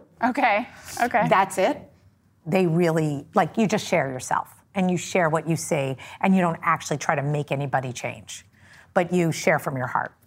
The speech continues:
Speaker 2: and you tell them, like, "I'm really disappointed. I really changed this. I really wish you would change this. I really see this for you. I love you. I wish this for you. What do you think?" "No."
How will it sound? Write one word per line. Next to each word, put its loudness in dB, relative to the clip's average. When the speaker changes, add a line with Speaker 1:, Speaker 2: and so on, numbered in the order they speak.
Speaker 2:
and 0
you 0
tell 0
them, -2
like, 2
"I'm 4
really 4
disappointed. 2
I 4
really 2
changed -2
this. 2
I 2
really 2
wish 0
you -2
would 0
change -4
this. 2
I 4
really 4
see -2
this 0
for -2
you. 4
I 2
love 2
you. 0
I 2
wish -2
this -6
for -4
you. 0
What 0
do 2
you 4
think?" -4
"No." 2